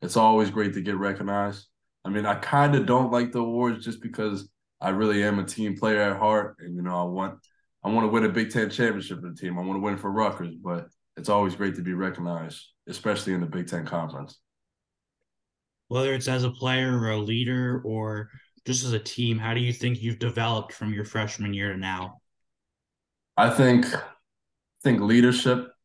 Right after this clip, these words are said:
Speaker 1: has been a big thing. Um, last year, like I told you guys, I had a ton of different guys, older guys, especially Danny DiGiorgio, a shortstop, senior, and he really helped me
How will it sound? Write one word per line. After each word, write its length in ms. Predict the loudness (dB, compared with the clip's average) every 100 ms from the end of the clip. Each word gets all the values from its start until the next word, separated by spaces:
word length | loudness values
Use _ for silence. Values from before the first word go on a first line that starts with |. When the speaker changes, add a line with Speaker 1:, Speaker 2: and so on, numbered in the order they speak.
| _ _
Speaker 1:
has 140 | -12 -6
been 220 | -4 -2
a 40 |
big 280 | -2 -4 -4
thing. 380 | -2 -2 -2 -8 _ _ _ _
Um, 440 | -2 0 0 -4 -12 _ _
last 440 | 2 4 4 0
year, 400 | -4 -4 -6 -10 _ _ _ _
like 140 | -6
I 40 | -4
told 200 | -2 -2
you 60 |
guys, 240 | -2 -2 0
I 180 | 0 0
had 200 | 0 -2
a 120 | -6 _ _ _ _ _ _ _ _ -8
ton 180 | 0 2
of 80 | 2
different 280 | 2 0 2
guys, 500 | 4 4 2 -2 -2
older 280 | 0 2 0
guys, 460 | -2 -2 -4 -8
especially 600 | -12 -6 -4 -2 -2 -2 -6 -20 _ 0
Danny 220 | 2 4
DiGiorgio, 920 | 4 2 2 2 2 0 -2 -6 -12
a 40 |
shortstop, 760 | -8 -2 0 0 -2 -2 -4 -10 -14
senior, 480 | -2 0 2 0
and 320 | -2 -4 -6 -10 _ _ _ _ 0
he 240 | 6 6
really 360 | 8 6 6 4
helped 280 | 4 2 2
me 260 | 0 -2